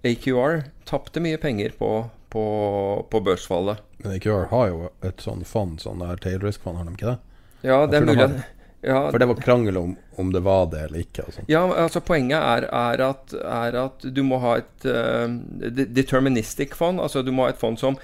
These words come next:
Speaker 1: vil tjene penger hvis det skjer, altså som det vil skje, altså en direkte
Speaker 2: Sånn.
Speaker 1: link, kontra at du diversifiserer, sånn som en del har gjort, og jeg hadde jo den diskusjonen, eh,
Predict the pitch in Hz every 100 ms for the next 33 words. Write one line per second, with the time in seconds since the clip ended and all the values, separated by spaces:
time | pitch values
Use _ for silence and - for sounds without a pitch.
0 | - 107 98 135 196 196 - - 170 123
1 | 127 131 98 104 113 - 113 110 107 123
2 | 131 127 135 135 - - - - 110 127
3 | 147 120 131 131 139 131 123 131 120 117
4 | 113 113 117 117 120 113 - 131 135 185
5 | - - - - - - - 127 117 -
6 | 131 135 123 - 131 120 120 117 - 139
7 | - 110 120 131 135 131 135 131 131 117
8 | 123 135 156 143 139 139 120 127 127 117
9 | 120 113 104 - 120 113 107 117 123 120
10 | 120 117 117 113 110